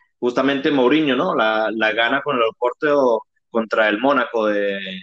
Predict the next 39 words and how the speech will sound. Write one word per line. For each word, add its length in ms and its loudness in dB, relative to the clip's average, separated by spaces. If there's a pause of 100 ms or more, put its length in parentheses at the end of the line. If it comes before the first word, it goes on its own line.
(260)
de 120 -6
Francia. 420 -4 (760)
Una 220 -2
Champions 380 -2
súper 260 -2
atípica 440 -2
donde 480 0
fueron, 320 0 (500)
eh, 840 0
equipos 440 0
donde 200 2
nadie, 360 0 (100)
nadie 260 2
realmente 420 -2
daba 220 2
un 120 -6
medio 300 -4
por 140 -6
ellos. 340 -10 (1080)
La 220 2
verdad 500 2
es 100 -2
que 80 -2
me 80 0
gustaría 360 0
ver 100 2
una 200 -2
final 280 -2
del 300 -2
Paris 240 -2
Saint-Germain 460 -4
contra 420 0
el 160 -2
Bayern 240 2
de 100 -2
Múnich. 480 -8
Sería 240 -4
una 200 0
final 380 -2